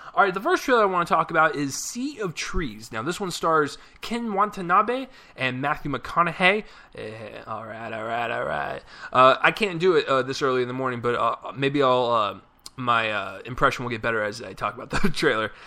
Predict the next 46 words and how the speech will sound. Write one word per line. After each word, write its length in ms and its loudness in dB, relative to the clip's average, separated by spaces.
So, 360 4
Sea 220 0
of 60 0
Trees 320 -2
is 140 -8
about, 360 2
uh, 280 -2
this 200 -12
guy, 280 0
played 180 -6
by 80 -6
Matthew 320 -12
McConaughey, 540 2
who 320 2
is 160 2
feeling 260 -2
a 60 -2
little 180 2
bit 80 -6
depressed 420 0
in 80 -6
his 160 -8
life, 400 2
and 220 -10
he 100 -6
wants 220 0
to 80 -8
go 140 0
kill 200 -4
himself. 420 -8
And 160 -2
so 260 2
he 200 -8
goes 260 0
to 180 -6
Japan, 440 -4
where 380 2
there 280 0
is 200 -4
this, 300 -8
you 60 -10
know, 260 -6
uh, 180 -4
place, 580 4
uh, 400 6
uh, 200 -6